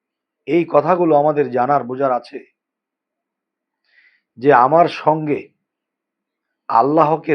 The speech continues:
রেখে আমি আল্লাহকে খুঁজতে বহু দূরে গেলাম,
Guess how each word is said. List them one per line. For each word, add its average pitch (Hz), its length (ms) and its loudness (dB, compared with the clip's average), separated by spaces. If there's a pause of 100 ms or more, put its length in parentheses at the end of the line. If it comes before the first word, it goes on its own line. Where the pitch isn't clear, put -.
রেখে 139 240 -4 (1160)
আমি 143 200 -4 (160)
আল্লাহকে 170 480 0
খুঁজতে 156 440 -8 (920)
বহু 151 320 -2 (100)
দূরে 170 180 0
গেলাম, 107 260 -6